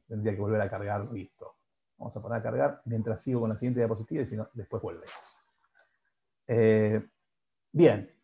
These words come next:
Open Roberta también está siendo muy, muy usado. Eh, en Salta han organizado un, un campeonato nacional de Open Roberta, también tiene un lenguaje de programación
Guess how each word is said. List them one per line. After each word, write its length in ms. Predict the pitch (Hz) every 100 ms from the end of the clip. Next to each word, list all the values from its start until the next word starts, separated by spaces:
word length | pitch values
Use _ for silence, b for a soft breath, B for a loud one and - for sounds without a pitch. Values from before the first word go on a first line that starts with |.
| -
Open 320 | 160 160 143
Roberta 420 | 185 247 240 156
también 240 | 143 180
está 460 | 180 - 139 117 -
siendo 200 | - 135
muy, 240 | 131 127 131
muy 200 | 131 127
usado. 600 | 120 220 220 185 127 123
Eh, 340 | 113 107 110 110
en 340 | 104 98 95
Salta 340 | - 143 131
han 60 | 117
organizado 540 | 101 104 107 - 123
un, 180 | 107 101 - _ _ -
un 140 | 120
campeonato 400 | 110 107 107 110
nacional 580 | 104 92 123 165 180 139
de 60 | 117
Open 260 | 120 110
Roberta, 720 | 101 123 190 180 - 151 151 -
también 300 | 107 110 107
tiene 160 | 107
un 60 | 104
lenguaje 260 | 98 110 -
de 80 |
programación 500 | 104 98 95 110 104